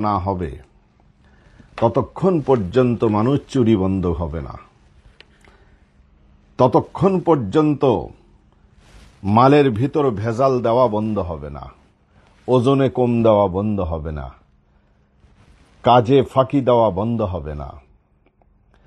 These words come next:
অন্যের হক জোর করে দখল করা বন্ধ হবে না। জেনা, ব্যভিচার, অত্যাচার, নির্যাতন, নিপীড়ন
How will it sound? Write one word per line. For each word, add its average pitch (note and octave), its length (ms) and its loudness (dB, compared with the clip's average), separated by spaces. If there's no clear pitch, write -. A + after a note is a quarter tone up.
অন্যের C#3 460 4
হক D3 540 2
জোর C#3 400 2
করে A#2 260 -2
দখল A2+ 420 -4
করা A2+ 240 -2
বন্ধ G2+ 320 -6
হবে D2+ 380 -10
না। C#2 180 -16
জেনা, C#3 380 6
ব্যভিচার, B2 720 2
অত্যাচার, A#2+ 720 0
নির্যাতন, A#2 680 -2
নিপীড়ন A#2 920 -4